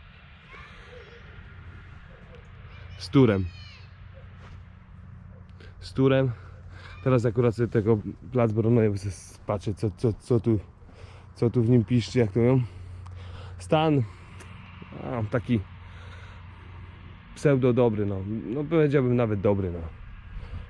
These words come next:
Bo silnik cyka pięknie. Skrzynia ładnie, ładnie chodzi. Twardo, tak,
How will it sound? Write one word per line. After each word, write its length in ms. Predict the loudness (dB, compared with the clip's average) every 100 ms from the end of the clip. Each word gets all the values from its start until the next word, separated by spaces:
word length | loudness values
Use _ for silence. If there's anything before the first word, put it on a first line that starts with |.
| -4
Bo 300 | 0 2 0 -6 -14 -16 -18 -20 -20 -20 -20 -20 -20 -20 -18 -18 -20 -20 -20
silnik 460 | -12 2 4 6 4 0 -6 -8 -12 -14 -10
cyka 300 | -4 -2 -2
pięknie. 460 | -2 -4 -2 -4 -6 -12 -20 -20 -20 -20 -20 -20 -20 -20 -20 -20
Skrzynia 500 | -18 -6 2 4 4
ładnie, 320 | 2 0 0
ładnie 300 | 0 -2 -2
chodzi. 360 | -4 -8 -6 -8 -12 -20 -20 -20 -20 -20 -20 -20 -20 -20 -20 -20 -20 -20 -14
Twardo, 380 | -4 0 2 0
tak, 140 | 0